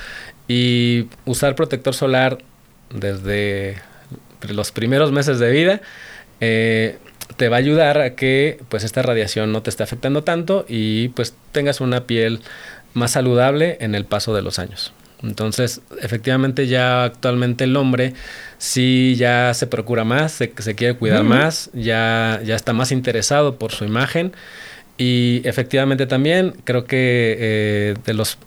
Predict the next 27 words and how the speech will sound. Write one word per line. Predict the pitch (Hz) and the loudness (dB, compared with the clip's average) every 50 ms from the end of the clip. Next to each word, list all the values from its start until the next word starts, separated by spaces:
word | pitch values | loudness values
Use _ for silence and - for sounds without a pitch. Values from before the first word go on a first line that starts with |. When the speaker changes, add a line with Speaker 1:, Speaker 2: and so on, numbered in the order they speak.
| - | -8
Speaker 1:
de | 156 120 110 104 | -4 -4 -2 -2
los | 101 101 - | -2 -2 -4
pacientes | 107 101 139 131 127 127 - 180 | -2 -2 0 0 0 0 2 2
hombres | 185 196 202 202 196 196 - - | 2 4 4 2 2 2 -2 -8
me | - 117 113 110 | -6 -4 -2 -2
buscan | 104 113 - - 127 123 123 123 - - - - - - - | -2 -4 -4 -2 -2 -2 -2 -2 -4 -8 -16 -20 -20 -12 -6
principalmente | 117 117 110 131 123 123 120 120 120 117 - 120 | -4 -2 -2 -2 0 0 0 2 2 0 0 -2
para | - 110 104 | -2 -2 -2
aplicación | 104 110 107 - 104 98 - 107 110 | -2 -2 -2 -2 -2 -4 -2 -2 -2
de | 107 113 | 0 2
Botox. | 135 170 185 - 233 233 - - - - - - | 2 2 0 0 -4 -6 -6 -10 -14 -14 -8 -2
Speaker 2:
Ujú. | 147 143 214 320 339 - - - - - - | 0 0 0 0 -2 -8 -16 -18 -20 -10 -4
Speaker 1:
Luego | - 131 135 147 156 160 160 160 156 | 0 2 4 6 6 6 6 6 6
de | 147 143 | 6 6
ahí, | 147 160 180 202 208 214 214 - - - - | 4 4 4 4 4 4 4 2 0 -4 -2
eh, | - 123 123 123 127 123 123 123 123 123 123 123 123 120 120 117 117 113 104 - - - - - - - - | 0 2 2 4 4 4 4 4 4 4 4 4 4 4 2 2 0 -2 -4 -8 -16 -20 -16 -16 -16 -12 -6
con | - 120 117 | -2 -2 0
los | 117 110 | 0 0
otros | 131 131 143 135 | 0 0 -2 -2
tratamientos | - 120 113 120 123 127 127 135 - | -2 0 0 2 2 2 0 0 0
que | - | 0
ahorita | 120 123 123 127 | 0 0 0 0
me | 117 113 | 0 0
estabas | - 131 127 123 | 0 0 0 0
platicando, | - 127 123 123 143 131 - 180 190 196 202 175 | 2 0 0 0 0 0 2 2 2 2 2 2
ya | 143 135 127 | 2 2 0
son, | 123 - 139 131 131 131 131 131 127 | 0 0 0 2 2 2 2 2 0